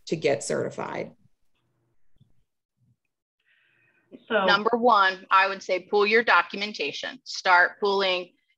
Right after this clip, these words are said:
Speaker 3: your business, um, articles, whatever your formation is. Does it indicate your ownership, fifty-one percent,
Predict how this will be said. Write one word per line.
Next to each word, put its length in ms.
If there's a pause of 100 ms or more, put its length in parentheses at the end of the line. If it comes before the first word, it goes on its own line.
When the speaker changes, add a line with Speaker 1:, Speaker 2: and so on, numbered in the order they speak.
Speaker 3:
your 120
business, 760 (160)
um, 460 (140)
articles, 880 (120)
whatever 560
your 240
formation 680
is. 420 (560)
Does 280
it 240
indicate 560
your 220
ownership, 640 (180)
fifty-one 460
percent, 640